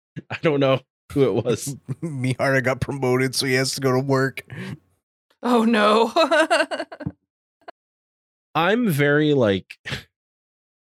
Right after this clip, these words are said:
Speaker 1: I love the fact that, like, we see Mari and, like, Kusuka, and they're like, playing into their, like, weird fandom drama stuff where, like, she's like, "Oh,
Speaker 3: Mm-hmm.
Speaker 1: help us." It's like, "Oh, like, if you don't love me, you don't, like,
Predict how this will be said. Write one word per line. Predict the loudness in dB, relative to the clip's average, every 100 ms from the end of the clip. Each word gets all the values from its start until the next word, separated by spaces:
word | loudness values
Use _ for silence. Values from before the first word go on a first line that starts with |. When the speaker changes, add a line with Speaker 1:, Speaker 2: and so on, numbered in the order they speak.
| _ _ -2
Speaker 1:
I | 2
love | 6 6 4 0
the | -4
fact | -2 -4 -4 -2
that, | -2
like, | 0 -2 -6 -20 _ -4
we | 0
see | 0 0 2 2
Mari | 2 2 2 2 2 2 0
and, | 0
like, | 0 -2 _ _ -10
Kusuka, | -6 -4 -2 -2
and | 0
they're | 2
like, | 2 0 _ _ _ -4
playing | 0 0 0 0
into | -2 -2
their, | 0 2
like, | 2 0 -2 _ _ _ _ _ _ _ _ _ _ _
weird | -8 -2 2 4 2 0
fandom | -4 -6 -4 -2 -2 -2
drama | 0 0 2 0
stuff | -2 -2 -2 -2 0
where, | 0
like, | 2 0
she's | -2 -4
like, | -2 0
"Oh, | 0
Speaker 3:
Mm-hmm. | -2 -2
Speaker 1:
help | -4 -2
us." | -4 -4 -12
It's | -6
like, | -4 -2
"Oh, | 0 2
like, | 0 0
if | 0
you |
don't | 0 0
love | 0 0
me, | 0 0
you | 2
don't, | 0 2
like, | -2